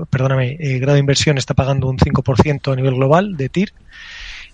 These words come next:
y, eh, bonos de alto rendimiento a nivel global te están pagando un nueve. Son niveles muy, muy atractivos, interesantes, pero hay que tener en cuenta también que la mayor parte de las caídas, eh, el año pasado vinieron por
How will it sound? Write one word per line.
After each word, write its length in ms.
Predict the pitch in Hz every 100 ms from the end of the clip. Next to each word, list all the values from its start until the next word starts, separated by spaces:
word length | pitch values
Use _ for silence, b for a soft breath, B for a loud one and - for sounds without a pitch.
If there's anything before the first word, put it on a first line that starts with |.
| - -
y, 880 | 135 131 131 127 123 123 120 139 -
eh, 220 | 131 123
bonos 340 | 123 143 147
de 80 | 131
alto 300 | 143 139 139
rendimiento 460 | 131 135 139 139 135
a 20 |
nivel 140 | 135
global 240 | 135 135 139
te 60 |
están 160 | 139 143
pagando 220 | 135 123
un 60 | 123
nueve. 220 | 135 120
Son 200 | - 156
niveles 380 | 170 170 160 131
muy, 240 | 139 147
muy 160 | 170 143
atractivos, 500 | 151 147 180 175 -
interesantes, 640 | 143 135 160 165 196 - B B B B B B B B
pero 200 | - 131
hay 80 | 143
que 80 | 156
tener 220 | 170 165
en 100 | 165
cuenta 200 | 160 165
también 260 | 165 165 175
que 100 | 151
la 120 | 131
mayor 360 | 131 135 160 160
parte 320 | 180 170 170
de 80 | 165
las 140 | 160
caídas, 540 | - 165 165 147 -
eh, 240 | 175 156 151
el 80 | 156
año 140 | 151
pasado 260 | 165 175 143
vinieron 300 | 135 147 147
por 400 | - 147 143